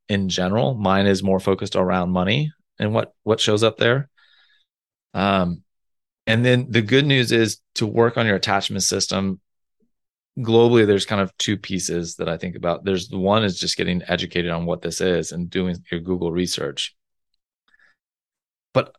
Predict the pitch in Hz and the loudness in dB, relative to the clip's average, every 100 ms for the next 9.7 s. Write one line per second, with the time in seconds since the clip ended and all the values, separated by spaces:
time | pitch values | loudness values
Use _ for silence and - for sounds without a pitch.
0 | _ - 107 - 113 107 120 135 131 107 | _ -4 -4 -4 -2 0 2 2 4 2
1 | 98 - 98 110 110 117 107 98 95 92 | 0 -2 0 2 2 0 0 0 2 0
2 | - 92 98 98 92 92 90 101 117 123 | 0 -2 0 -2 0 0 0 -2 -2 -4
3 | - _ 107 101 98 101 95 90 92 87 | -6 _ -2 0 2 0 -2 -2 -2 -4
4 | - 80 73 - - - _ - - _ | -4 -4 -4 -12 -16 -20 _ -20 -20 _
5 | _ _ _ _ _ _ _ _ - 101 | _ _ _ _ _ _ _ _ -2 0
6 | 104 113 127 113 104 120 151 131 120 - | 2 4 2 0 4 4 6 2 0 -2
7 | 107 104 104 104 107 - _ _ - 98 | 0 0 0 -2 -4 -8 _ _ -2 0
8 | 95 98 98 107 101 95 98 95 - 98 | 0 -2 0 0 0 0 0 0 0 -2
9 | - 101 95 90 71 65 | -2 -2 -2 -4 -8 -14